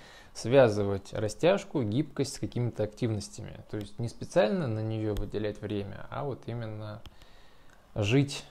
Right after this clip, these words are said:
гибкостью. И тогда, э, тогда это будет действительно результативно. А, то же самое, например, на полу можно, вот как Мухтар Гусейнгаджиев рассказывал, он работал на полу,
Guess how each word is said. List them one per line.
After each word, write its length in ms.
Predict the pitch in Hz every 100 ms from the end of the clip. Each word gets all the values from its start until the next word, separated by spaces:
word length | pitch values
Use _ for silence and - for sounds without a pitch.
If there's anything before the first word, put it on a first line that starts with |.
| -
гибкостью. 680 | 107 107 - 95 - 92 98 98 - - -
И 560 | - 113 123 120 110 107 -
тогда, 760 | 107 110 131 175 190 175 - - -
э, 380 | 110 104 104 101
тогда 220 | 110 143
это 180 | 147 135
будет 320 | 104 107 104
действительно 1200 | 101 - 123 127 113 110 107 104 101 98 98 101 101 - - -
результативно. 920 | 113 113 113 107 110 - 101 92 90 - - - - - - - -
А, 300 | 107 104 101
то 140 | 101 139
же 80 |
самое, 380 | 139 135 123 107
например, 460 | 107 104 107 113 104
на 140 | 113
полу 400 | 117 123 127 110
можно, 560 | 98 101 98 101 98 98 98 95
вот 120 | -
как 200 | 104 98
Мухтар 340 | 104 - 98
Гусейнгаджиев 760 | 95 - 101 104 101 98 98 -
рассказывал, 760 | 98 - 143 143 120 107 104 98 98
он 320 | 104 104 101 101 101
работал 520 | 101 104 143 151 156 131
на 160 | 120
полу, 460 | - 110 113 98